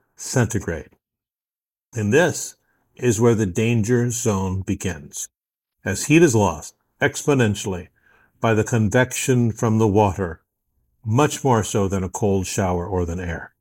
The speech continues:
Hypothermia can set in, fatal cardiac arrhythmias, and death can occur. It is not for the weak of heart and not for the faint.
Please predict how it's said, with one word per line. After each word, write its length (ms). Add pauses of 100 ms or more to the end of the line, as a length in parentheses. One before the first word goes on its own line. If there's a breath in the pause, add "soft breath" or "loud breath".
(580)
Hypothermia 720
can 140
set 260
in, 300 (580)
fatal 280
cardiac 440
arrhythmias, 720
and 140
death 300
can 120
occur. 520 (920)
It 140
is 200
not 420 (560)
for 140
the 120
weak 240
of 100
heart 380 (1000)
and 160
not 300
for 140
the 100
faint. 400